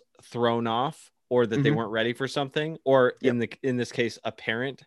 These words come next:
Speaker 1: feels like, "Whoa, whoa, whoa, what are you trying to do?" Um,
Speaker 2: Yeah.
Speaker 1: whereas if you, if you prep them, you, you might not get that kind of reaction.
Speaker 2: Absolutely. It, it's, it's the whole idea of, of framing a question,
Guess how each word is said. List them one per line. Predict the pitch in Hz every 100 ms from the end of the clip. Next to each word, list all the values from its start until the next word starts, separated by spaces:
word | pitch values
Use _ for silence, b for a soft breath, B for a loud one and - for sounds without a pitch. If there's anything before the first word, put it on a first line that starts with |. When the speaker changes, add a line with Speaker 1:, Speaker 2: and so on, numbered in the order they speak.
| _
Speaker 1:
feels | 135 131 117
like, | 117 110 104 -
"Whoa, | 139 156
whoa, | 147 139
whoa, | 123 151
what | 127 117 156
are |
you | 165
trying | - 131
to | 110
do?" | 113 165 104 - _ b b b b
Um, | 127 123 110 104
Speaker 2:
Yeah. | 120 175 -
Speaker 1:
whereas | 131 131 120 120
if | -
you, | - 123 127 131 -
if | 120 -
you | 117 113 110 -
prep | - 147 -
them, | 120 110 107 104 _ _ -
you, | 123 127 113 - _
you | 127 123
might | 117 98
not | 101 -
get | 110
that | 104 -
kind | 92 90
of | 95 - _
reaction. | 104 104 87 - - - _ _ _ _ _
Speaker 2:
Absolutely. | - 208 156 143 135 104 -
It, | 165 -
it's, | 208 - -
it's | 220 -
the | 220
whole | 226 254 220 -
idea | - 165 147 185
of, | 123 127 - b b
of | 135 -
framing | - 160 175 160
a | 123
question, | - 131 139 - 107